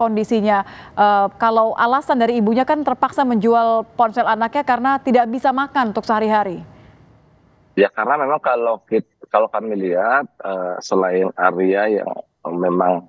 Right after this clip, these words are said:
Speaker 2: anak pertama, juga ada adiknya delapan tahun dan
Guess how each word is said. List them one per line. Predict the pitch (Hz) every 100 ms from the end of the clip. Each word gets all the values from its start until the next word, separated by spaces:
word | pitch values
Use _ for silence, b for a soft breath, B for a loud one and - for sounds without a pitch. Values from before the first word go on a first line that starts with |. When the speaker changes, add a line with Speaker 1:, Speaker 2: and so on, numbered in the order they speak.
| _ _ -
Speaker 2:
anak | 87 90 85 -
pertama, | - - 82 85 107
juga | 123 92 92 87
ada | 85 98 92
adiknya | 90 - - 127 147 - _ -
delapan | 95 - 87 92
tahun | 90 101 120 139
dan | 101 98